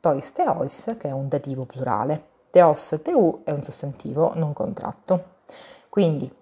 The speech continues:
i contadini portano i frutti dei campi nei canestri, en canois, prostombomon verso il tempio. Kai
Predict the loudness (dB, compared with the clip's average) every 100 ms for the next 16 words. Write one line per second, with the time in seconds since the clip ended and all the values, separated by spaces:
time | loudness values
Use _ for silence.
0 | _ -4 -2 -2 0 4 6 6 4 0
1 | -6 -10 2 4 4 2 -6 -4 -4 2
2 | 2 2 -2 -4 -2 2 4 4 0 -4
3 | -10 -10 -6 -6 -4 -4 -6 -6 -10 0
4 | 4 4 0 _ _ _ _ -6 -4 -6
5 | -6 -4 -2 0 0 0 -2 -4 _ 6
6 | 6 4 -2 4 4 4 0 -2 -4 -4
7 | -4 -4 -6 -6 -10 -10 -10 -8 -6 -8
8 | -4 -4 -4 -14 _ -20 -20 -20 -20 4
9 | 6 8 6